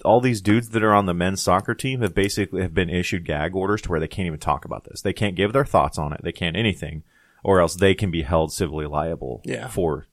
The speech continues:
Speaker 1: saying anything
Speaker 2: And they
Speaker 1: and
Speaker 2: won't be
Speaker 1: speaking
Speaker 2: on
Speaker 1: out
Speaker 2: that
Speaker 1: about it.
Speaker 2: U S national team anymore.
Speaker 1: Right.
Speaker 2: It's like, uh,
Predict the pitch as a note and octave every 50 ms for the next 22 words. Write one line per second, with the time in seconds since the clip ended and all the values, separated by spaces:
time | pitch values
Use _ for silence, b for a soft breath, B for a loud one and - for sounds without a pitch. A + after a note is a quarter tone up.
0 | _ - - - F#2+ E2+ D#2+ D#2+ D#2+ D#2 D2+ - C#3 C3+ C3 B2+ B2+ A2 G#2 G2
1 | G#2+ G#2+ G#2 D2+ D2+ - - D#2+ D#2 D2 - - A#2+ A#2 G2+ G2+ - - G2+ G2
2 | - - - G2 F#2+ - G#2 G2 G2 G2 G2 F#2+ G2 F#2+ F2 E2+ D#2+ D2 - -
3 | b b b b B2+ C3+ - - C3 C3 B2+ - B2 G#2 G#2 G2+ G2